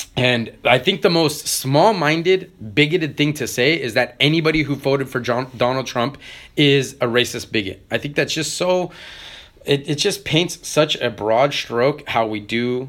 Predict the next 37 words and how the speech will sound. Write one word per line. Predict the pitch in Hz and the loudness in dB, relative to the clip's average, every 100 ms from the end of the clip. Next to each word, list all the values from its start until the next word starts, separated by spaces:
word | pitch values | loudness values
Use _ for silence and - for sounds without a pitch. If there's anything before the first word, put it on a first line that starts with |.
| 135 | -10
to | - 127 | -8 -6
each | 104 101 123 | -6 -4 -2
other | 123 131 | -2 -2
in | 131 117 | -2 -4
America, | 107 104 123 127 | -2 0 0 0
and | 135 107 | -2 -2
it | |
just | 104 139 - 135 | -4 -4 -6 -6
does | 120 120 107 - | -2 -2 -2 -8
so | - 127 | -6 -2
much | 139 120 104 | -2 -2 -4
negative | 107 110 123 117 | -4 -2 -2 -4
harm | - 117 117 113 - | -2 -2 0 -2 -2
on | 110 113 117 | 0 0 -2
our | 113 110 110 107 - - - | 0 2 2 0 -4 -14 -2
democratic | 123 131 135 123 113 | 0 0 0 0 0
system | 123 107 123 | -6 -4 -4
in | 127 104 95 | -4 -8 -4
general, | 107 117 135 165 - - | -2 0 -2 -4 -10 -14
that | - 139 131 | 0 2 2
for | - | 0
you | 135 196 | 0 0
to | 202 | -2
just | 156 - | -4 0
say, | 151 135 - - | 2 2 -2 -6
"You're | 127 165 | 2 2
a | 151 | 4
racist, | 147 147 139 | 2 0 0
you're | 143 | 0
a | 120 | 2
bigot | 127 120 | 0 -2
because | 113 107 135 120 | -4 0 0 0
you | 120 | 0
voted | 117 117 - | 0 0 -2
for | 120 | 0
Donald | 113 113 107 | 0 -2 -6
Trump," | - 110 110 | -4 -4 -4